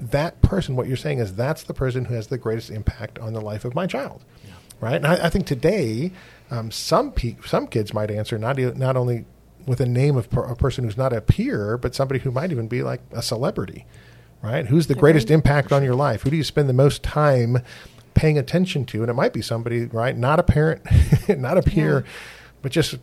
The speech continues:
Speaker 1: right, somebody who's famous, which is kind of an interesting, you know, dilemma for the kids. So, um, what do you think about just when he was, when they were writing about peer, um, oriented children,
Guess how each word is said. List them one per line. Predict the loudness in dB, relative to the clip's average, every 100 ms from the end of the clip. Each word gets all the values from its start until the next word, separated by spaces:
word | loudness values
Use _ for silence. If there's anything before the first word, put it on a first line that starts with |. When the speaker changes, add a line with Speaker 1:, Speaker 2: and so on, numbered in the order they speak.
| -8
Speaker 1:
right, | -6 -4
somebody | -2 -2
who's | 0 -2
famous, | -4 -6 -6 -14 -18 -8
which | -8
is | -8
kind | -4 0
of |
an | 2
interesting, | 2 -2 -4 -4 -4
you | -4
know, | -4
dilemma | -4 -2 -4
for | -4
the | -6
kids. | -2 -2 2
So, | 2 2 -2 -20 -8 0
um, | 0 4
what | 6 6
do |
you | 6
think | 2 2
about | 2 0 -2 -14 -10
just | -8 -6
when | -10 -6 2 4
he | 4
was, | 4 2 -4
when | -4 0 4 4
they |
were | 6 4
writing | 6 6 4 2 0 -2 -6 -20 -6
about | -2 0 2 0 -4 _ -2
peer, | -2 2 2 2 0 -4
um, | -2 -2 -2
oriented | 2 2 4 0 -2 -4 -6 _
children, | -4 2 2 0 -8 -8